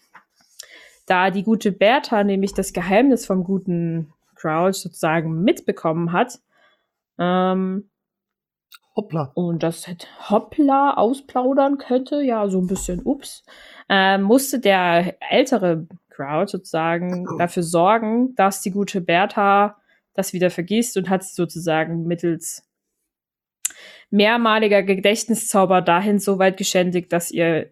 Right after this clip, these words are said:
Speaker 1: Merkvermögen halt
Speaker 2: Ja.
Speaker 1: dahin war. Aber gleichzeitig haben sie halt ausgepresst um alle Informationen über die Quidditch-Meisterschaft und den guten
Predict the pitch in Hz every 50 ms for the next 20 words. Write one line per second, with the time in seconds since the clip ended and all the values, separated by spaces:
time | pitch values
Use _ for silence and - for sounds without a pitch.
0 | _ _ - - 151 156 185 185 - - 180 170 160 156 156 160 160 160 156 156
1 | 151 151 160 _ _ _ _ - 147 147 143 139 139 - - _ _ _ _ _
2 | - - _ _ _ _ _ _ _ _ _ _ _ _ _ _ _ _ _ _
3 | _ _ _ _ _ _ _ _ _ _ - - 143 - 220 214 220 240 277 285
4 | 262 226 196 185 165 170 180 190 190 185 202 196 208 220 - - 220 208 196 196
5 | 220 190 196 180 185 190 175 180 170 - - 156 185 - - 190 - - 185 180
6 | - - - - 170 180 196 190 190 175 170 190 180 180 - - 185 190 202 208
7 | 208 202 196 - - _ _ _ _ _ _ _ _ _ _ _ _ _ - _
8 | _ - 220 190 233 226 247 247 247 - 262 254 277 262 - - 262 240 240 240
9 | - 240 - - 214 190 185 185 - _ - - - - - - - - _ _
10 | - - 233 226 226 226 226 214 220 208 202 196 - - 175 180 175 190 185 180
11 | 180 180 175 175 175 170